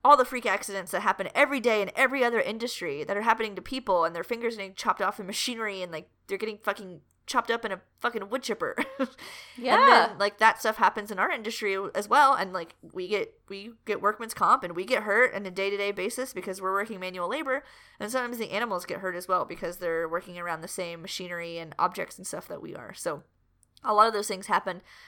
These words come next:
Speaker 1: Um, and it doesn't mean anyone did anything wrong. Um,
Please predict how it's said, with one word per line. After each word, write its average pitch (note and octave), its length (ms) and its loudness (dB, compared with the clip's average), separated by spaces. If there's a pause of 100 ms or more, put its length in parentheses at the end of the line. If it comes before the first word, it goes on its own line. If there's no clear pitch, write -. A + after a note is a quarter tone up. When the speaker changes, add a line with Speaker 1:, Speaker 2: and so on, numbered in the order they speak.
(140)
Speaker 1:
Um, F3 380 -2 (180)
and F#3+ 120 -10
it F3+ 40 -8
doesn't F#3+ 260 -4
mean F3+ 420 -12 (420)
anyone G3+ 280 -4
did F#3+ 120 0
anything F#3 400 -2
wrong. F#3+ 400 4 (260)
Um, F3 520 0